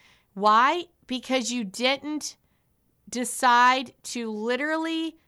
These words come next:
change the way you value your life. You didn't sit down and dream. You didn't decide what disciplines that you were gonna have. In order to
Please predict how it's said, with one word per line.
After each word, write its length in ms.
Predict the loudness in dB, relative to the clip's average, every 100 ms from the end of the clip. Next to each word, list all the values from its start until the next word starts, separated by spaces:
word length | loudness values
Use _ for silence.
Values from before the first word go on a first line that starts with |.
| _
change 540 | -6 -2 0 -2 -4 -4
the 140 | -2
way 220 | 0 0
you 220 | 0 -4
value 760 | -4 2 6 4 4 -2 -4 -6 _ _ _ -8
your 240 | -2 0
life. 540 | 2 2 2 -4 -16 _ _ _ -6
You 160 | -4
didn't 480 | -4 -4 -6 -6 -8
sit 260 | -8 -10 -4
down 320 | 0 0 0
and 140 | -2
dream. 560 | -2 -2 -2 -4 -6 -10 _ _
You 160 | -6 -6
didn't 580 | -4 -4 -4 -4 -6 -8 -8
decide 540 | -8 -2 2 2 2
what 260 | -2 -4 -4
disciplines 840 | -4 -2 -6 -4 -4 -4 -6 -12 -8
that 260 | -6 -6
you 80 | -6
were 120 | -4
gonna 200 | -4 -4
have. 480 | 0 2 4 2 0 _ _ _ _ _ _ -8
In 140 | -4
order 300 | 0 0 -2 -4
to 360 | -4 -4 -4